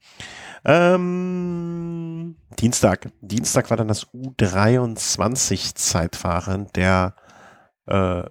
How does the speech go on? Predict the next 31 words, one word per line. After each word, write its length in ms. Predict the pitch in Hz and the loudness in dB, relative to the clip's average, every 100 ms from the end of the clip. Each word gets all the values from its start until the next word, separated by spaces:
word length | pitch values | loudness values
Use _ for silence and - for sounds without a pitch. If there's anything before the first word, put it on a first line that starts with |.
| - | -2
der 80 | 87 | 2
Jungs, 420 | 90 147 202 - | 4 2 0 -6
der 160 | - 98 | 0 2
Männer. 320 | 104 131 175 - _ _ _ _ _ _ _ _ _ _ - - | 2 2 0 -6 _ _ _ _ _ _ _ _ _ _ -20 -4
Und, 420 | 117 104 104 98 - | 2 2 2 -4 0
ähm, 480 | 95 98 104 107 110 - - - - | 0 2 -2 -4 -8 -18 -20 -20 -6
ja, 200 | - 101 | 2 2
Mikkel 300 | 82 107 - | 2 -2 0
Bjerg 500 | 101 - 127 156 156 | 0 4 4 4 -2
vor 400 | - - 113 104 - | -10 -2 0 0 -2
Ian 320 | 110 113 107 | -2 -2 -2
Garrison, 720 | - 113 139 131 135 127 127 | 0 2 2 -2 -2 -4 -4
Brandon 560 | 107 107 113 113 107 104 | 0 0 2 0 -2 0
McNulty. 840 | 98 - 104 107 123 - 139 147 - - - - - - - _ - | -2 -2 0 0 0 -2 -4 -4 -12 -20 -20 -20 -20 -20 -20 _ 0
Da 420 | 98 117 123 123 | 4 6 4 4
war 120 | 117 | 4
dann 160 | 117 113 | 4 2
schon 360 | - 113 104 | 2 2 0
eher 300 | - 95 104 | 0 2 4
sinnflutartig. 800 | 95 107 - 104 76 85 - - | 4 2 2 -4 -2 -2 -2 -2
Also 120 | 101 | 0
da 220 | 101 101 98 | 4 4 4
wollte 220 | 107 110 | 2 2
manch 420 | 110 110 - - | 0 0 -6 0
einer 300 | 104 107 104 | 2 6 4
lieber 280 | 101 107 110 | 2 0 2
mit 180 | 104 - | 2 0
dem 260 | 101 95 | -2 -2
Tretboot 380 | - 98 - 87 | -2 -2 -2 -6
gefahren 340 | - 85 87 | -6 -4 -4
sein. 240 | 80 87 | -4 -4